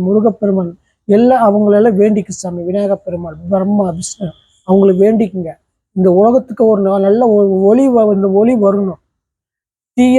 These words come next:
ஒளிய, தீய ஆத்மாக்களை அழிக்கணும் சாமி. இந்த மாயைகள் ஒரு இருள், இருளை வந்து, எ-, விளக்கணும். இந்த இருள் விளக்குறது, மாயை இருள் விளக்குறது யாருன்னா ஐயா ஒளியா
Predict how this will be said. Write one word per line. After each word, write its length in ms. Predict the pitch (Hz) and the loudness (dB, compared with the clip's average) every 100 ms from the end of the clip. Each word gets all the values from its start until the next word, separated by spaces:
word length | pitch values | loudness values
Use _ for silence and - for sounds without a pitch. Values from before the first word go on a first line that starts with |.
| 240 | 2
ஒளிய, 340 | 220 220 214 202 - | 2 2 0 -2 -2
தீய 220 | 240 254 | 0 2
ஆத்மாக்களை 420 | 233 240 220 214 190 | 0 0 -2 0 0
அழிக்கணும் 380 | 190 208 196 - | -2 -2 -6 -6
சாமி. 200 | 165 156 _ | -12 -16 _
இந்த 180 | 185 185 | -4 -2
மாயைகள் 520 | 180 190 226 240 247 | 0 2 2 2 2
ஒரு 200 | 220 226 196 170 | 2 0 -2 -2
இருள், 280 | 220 262 - _ _ _ - | -2 -2 -4 _ _ _ -2
இருளை 340 | 254 285 277 | 0 2 2
வந்து, 220 | 226 240 254 | 2 0 2
எ-, 280 | 214 202 | 2 2
விளக்கணும். 520 | 190 202 220 214 180 - | 0 0 -2 -6 -10 -8
இந்த 160 | 196 196 | -2 -2
இருள் 400 | 180 233 294 262 | 0 0 0 2
விளக்குறது, 420 | 247 254 240 233 | 2 0 0 0
மாயை 360 | 202 208 233 240 | 0 0 2 2
இருள் 260 | 214 220 202 | 0 0 0
விளக்குறது 400 | 208 214 208 202 | -2 -2 -2 0
யாருன்னா 260 | 196 220 302 - _ _ _ - | -2 -4 -8 -12 _ _ _ -4
ஐயா 260 | 196 226 233 | 0 2 2
ஒளியா 440 | 185 202 240 240 | 2 2 4 2